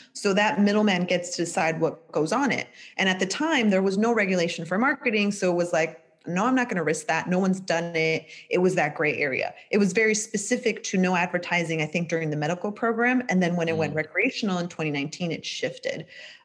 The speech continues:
Speaker 1: Um, and that's just because I had stayed on top of, like,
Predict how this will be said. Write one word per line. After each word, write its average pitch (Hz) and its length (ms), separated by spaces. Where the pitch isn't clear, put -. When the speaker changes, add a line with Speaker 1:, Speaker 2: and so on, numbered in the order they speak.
Speaker 1:
Um, 143 440
and 202 120
that's 202 220
just 233 200
because 202 280
I 170 240
had 160 300
stayed 156 220
on 151 140
top 156 320
of, 151 140
like, 143 340